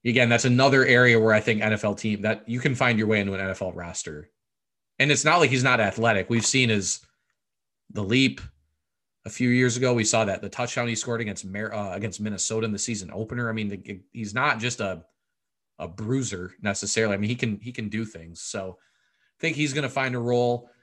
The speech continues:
as well. Eubanks is kind of the guy I'm most interested in of anybody. I'm really interested to see, A, if he's drafted, and B, just how his career pans out.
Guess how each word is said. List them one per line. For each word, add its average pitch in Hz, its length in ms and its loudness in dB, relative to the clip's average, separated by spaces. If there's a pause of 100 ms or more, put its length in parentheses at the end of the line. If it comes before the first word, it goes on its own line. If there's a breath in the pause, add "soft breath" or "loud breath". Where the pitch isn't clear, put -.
(260 soft breath)
as 101 220 -2
well. 117 560 4 (840)
Eubanks 165 440 4
is 156 100 -2
kind 156 140 4
of 143 80 2
the 143 60 4
guy 131 160 6
I'm 120 80 2
most 120 200 4
interested 113 460 0
in 101 280 -2 (120)
of 117 140 2
anybody. 110 520 4
I'm 107 180 0
really 135 260 6
interested 131 340 -2
to 117 60 0
see, 117 360 0
A, 120 260 4
if 117 100 2
he's 107 160 0
drafted, 117 400 2
and 110 160 -2
B, 120 520 0 (220 soft breath)
just 120 160 -2
how 120 160 4
his 113 160 2
career 113 360 -2
pans 101 340 -4
out. 92 300 -6